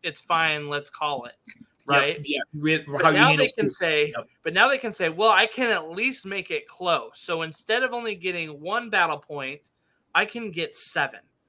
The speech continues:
Speaker 1: You know what I mean? And I'm gonna push myself harder to try to make this a much closer game because I know that even if I get a loss, I'll get rewarded for that loss if I continue to play to the end. You know, so that's the, that's the direct flip side of the coin of, like,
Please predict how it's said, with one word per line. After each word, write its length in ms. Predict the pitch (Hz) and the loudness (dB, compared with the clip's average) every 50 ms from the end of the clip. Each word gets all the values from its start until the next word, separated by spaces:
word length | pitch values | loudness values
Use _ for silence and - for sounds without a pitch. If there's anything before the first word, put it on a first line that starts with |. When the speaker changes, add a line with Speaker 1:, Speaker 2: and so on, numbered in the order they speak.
| _ _ _ _ _ _ - | _ _ _ _ _ _ -8
Speaker 1:
You 100 | 160 170 | -6 -4
know 60 | 175 | -2
what 140 | 165 160 156 | -2 -2 -2
I 60 | 151 | -2
mean? 260 | 151 156 160 160 156 | -4 -4 -6 -6 -6
And 120 | 143 151 | -4 -2
I'm 140 | 156 170 185 | -2 -2 0
gonna 120 | 190 175 160 | -2 -4 -4
push 320 | - - 214 233 233 - | -2 0 0 0 0 0
myself 440 | 247 233 226 220 - 233 196 180 175 - | -2 -2 -2 -2 -2 -2 -2 -2 -2 -4
harder 680 | - 208 208 208 196 170 151 143 131 131 143 147 - _ _ _ _ _ - | -4 0 2 2 4 4 2 2 0 0 -2 -4 -8 _ _ _ _ _ -16
to 100 | - 160 | -14 -10
try 180 | 147 185 202 196 | -2 0 0 2
to 80 | 185 180 | 2 0
make 220 | 180 185 180 - | -2 -4 -6 -6
this 200 | 185 170 151 - | -6 -8 -6 -6
a 60 | 160 | -6
much 260 | 151 165 180 - - - | -4 -4 -4 -6 -8 -10
closer 400 | - 196 190 180 - - 165 156 | -8 -6 -6 -6 -8 -10 -12 -12
game 340 | 147 165 180 175 170 160 | -10 -8 -8 -8 -8 -8
because 300 | 151 147 143 - 165 147 | -10 -12 -12 -10 -8 -6
I 100 | 151 151 | -4 -4
know 340 | 156 165 180 185 196 196 196 180 | -4 -2 -2 -2 0 -2 -2 -4
that 140 | 170 160 | -6 -6
even 240 | - 190 202 202 220 | -6 -6 -6 -4 -6
if 120 | 220 214 214 | -6 -4 -4
I 60 | 185 | -4
get 180 | 170 170 160 | -4 -4 -6
a 80 | 156 147 | -6 -4
loss, 540 | 151 175 175 156 139 135 127 131 - - - _ _ _ _ _ _ - | 0 2 2 4 4 2 0 -2 -6 -10 -16 _ _ _ _ _ _ 0
I'll 140 | 170 170 165 | 2 2 2
get 280 | 143 160 175 160 - | 0 -2 -2 -2 -2
rewarded 640 | 165 165 165 156 151 151 165 175 170 165 156 147 147 | -2 -2 -2 -2 -2 0 0 2 2 2 0 -2 -4
for 340 | - - - 180 180 185 170 | -6 -10 -8 -4 -4 -2 -2
that 260 | 151 143 139 139 143 | 0 0 -2 -2 -2
loss 340 | 143 135 127 127 131 - - - | -2 -2 0 0 -2 -4 -8 -12
if 180 | 170 160 - | -10 -6 -4
I 80 | 160 147 | -4 -4
continue 440 | - - 147 143 - 156 160 151 139 | -4 -8 -14 -12 -12 -10 -10 -10 -12
to 80 | 139 | -14
play 260 | 131 _ - 147 139 135 | -16 _ -8 -8 -8 -8
to 160 | 139 - 131 | -8 -14 -20
the 160 | 123 123 - - | -20 -20 -20 -20
end. 320 | 139 131 110 _ _ _ _ _ _ _ _ _ _ _ _ | -20 -20 -20 _ _ _ _ _ _ _ _ _ _ _ _
You 140 | - 165 156 | -10 -6 -4
know, 280 | 151 143 139 139 139 143 | -2 0 0 0 -2 -4
so 540 | 143 - - 160 156 147 143 143 139 135 143 | -6 -4 -2 2 4 6 6 4 4 2 2
that's 280 | 165 180 196 - - - | 2 2 2 0 -2 -4
the, 200 | 214 180 151 - | -2 -2 -2 2
that's 260 | 175 190 220 220 - - | 2 2 2 2 0 -8
the 120 | 196 180 | -14 -10
direct 460 | 156 147 147 135 135 160 185 - - | -6 -4 -4 -2 -2 -4 -4 -4 -8
flip 260 | - - 175 151 - | -10 -8 -8 -8 -8
side 240 | - - 147 139 143 | -6 -6 -4 -4 -4
of 80 | 143 135 | -4 -6
the 80 | 139 | -8
coin 320 | - - 156 147 143 139 135 | -10 -8 -8 -6 -6 -6 -6
of, 140 | 127 123 135 | -8 -6 -4
like, 200 | 131 131 127 | -4 -4 -4